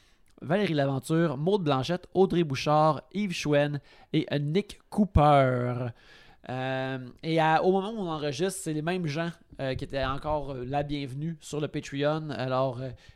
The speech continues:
euh, on a bien sûr, euh, Jérémy Gilbert et un gentleman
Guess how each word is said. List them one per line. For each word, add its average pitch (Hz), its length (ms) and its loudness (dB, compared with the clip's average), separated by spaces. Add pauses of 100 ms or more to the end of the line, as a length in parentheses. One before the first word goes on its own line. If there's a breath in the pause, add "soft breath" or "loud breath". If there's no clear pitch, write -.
(160 soft breath)
euh, 147 420 -2 (100)
on 143 260 -8
a 147 80 -6
bien 147 280 -4
sûr, - 240 -10 (420)
euh, 143 220 -6
Jérémy 202 520 -8
Gilbert 165 840 -2 (1040)
et 151 100 -4
un 147 60 -2
gentleman 147 460 -6